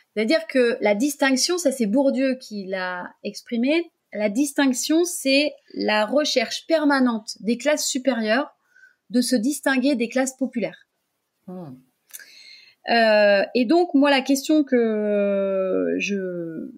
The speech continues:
Speaker 1: enfin, soulèverais pour des gens qui veulent quitter la ville, c'est est-ce que vous êtes dans la transition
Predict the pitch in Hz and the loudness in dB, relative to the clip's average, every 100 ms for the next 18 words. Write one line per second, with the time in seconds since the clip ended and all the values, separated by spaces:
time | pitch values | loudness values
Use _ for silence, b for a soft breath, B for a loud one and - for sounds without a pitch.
0 | - - _ - _ _ 196 185 - 254 | -20 -20 _ -20 _ _ -6 -6 -2 2
1 | 240 202 214 330 349 240 214 214 220 233 | 2 0 0 0 -2 -6 -4 -2 -2 -4
2 | 220 196 202 208 208 202 196 262 302 - | -4 -4 -4 -6 -2 0 2 2 0 0
3 | 254 277 277 - 254 247 233 190 202 196 | 0 0 0 0 -2 0 -2 0 0 -2
4 | 196 233 226 247 370 | -2 -8 -4 -4 -4